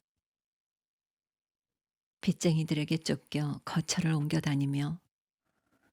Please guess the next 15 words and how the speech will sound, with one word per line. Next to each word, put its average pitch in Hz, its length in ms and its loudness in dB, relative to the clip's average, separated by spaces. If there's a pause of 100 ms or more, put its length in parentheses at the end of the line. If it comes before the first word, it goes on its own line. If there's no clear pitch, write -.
(140)
제 175 200 6
이름조차 165 800 0
못 151 160 0
쓰고 165 300 -4
살았던 156 580 -2
부모는 147 520 -4 (1800)
내가 165 300 4
성인이 190 480 4
되자 156 500 -4 (600)
기다렸다는 151 720 0
듯 - 180 -6 (400)
내 151 200 2
명의로 147 600 -2 (200)
신용대출을 170 880 2
받아 151 360 -4